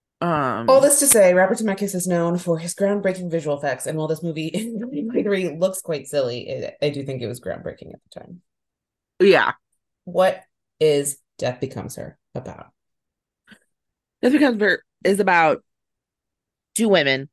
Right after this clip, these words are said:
Speaker 1: Goldie Hawn and Meryl Streep, who have a essentially lifelong rivalry. And in their adulthood, it centers on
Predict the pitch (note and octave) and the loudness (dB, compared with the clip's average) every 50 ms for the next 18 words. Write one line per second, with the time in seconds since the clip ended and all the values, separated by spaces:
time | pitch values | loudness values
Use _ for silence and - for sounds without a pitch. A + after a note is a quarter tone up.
0 | _ _ - - C#3+ D3+ E3+ F3 D#3 C#3+ C3+ B2 C3 C3 C3 - - C#3 C3+ B2+ | _ _ -6 -4 -2 -2 -2 -2 -2 -2 -2 -2 -4 -4 -6 -10 -10 -10 -8 -6
1 | B2+ B2+ C3 - - A#2 A2 A2+ - _ - E3+ D3+ C#3+ C#3 C3 C3 C3+ C3 B2+ | -6 -8 -8 -8 -8 -8 -8 -8 -10 _ -8 -4 -2 0 2 2 2 0 2 2
2 | C3 B2+ B2 B2 A#2+ - - _ _ _ _ _ _ _ _ _ _ _ _ _ | 2 2 2 2 0 -2 -4 _ _ _ _ _ _ _ _ _ _ _ _ _
3 | _ _ - - A3+ A3 F#3 E3 D3 C#3 C3+ C3 B2+ B2 B2+ C3 B2+ A#2+ G#2+ A2 | _ _ -4 -2 0 0 2 2 2 2 2 2 2 0 -2 -6 -6 -6 -6 -6
4 | G#2 A2 G#2 G2 G2+ E2+ E2 G#2+ B2+ C#3+ C#3+ _ _ _ _ _ _ _ _ _ | -4 -4 -6 -4 -4 -4 -6 -8 -10 -12 -16 _ _ _ _ _ _ _ _ _
5 | _ _ _ _ - D3 C#3+ C#3 C3 B2 B2 A#2+ - - - E3+ E3+ D#3+ D3+ C3+ | _ _ _ _ -2 0 0 0 0 0 -2 -4 -6 -4 -4 -2 0 2 2 2
6 | C3+ A#2+ A2+ - C#3 C#3 B2 A#2+ - B2+ B2+ - C3 A#2 C3 B2 A#2+ B2+ B2+ B2 | 2 2 2 2 0 0 0 0 0 0 -2 -4 -6 -6 -4 -6 -6 -6 -6 -8
7 | A#2+ A#2 A#2 A2+ A2+ B2 C#3+ | -8 -8 -8 -10 -12 -14 -16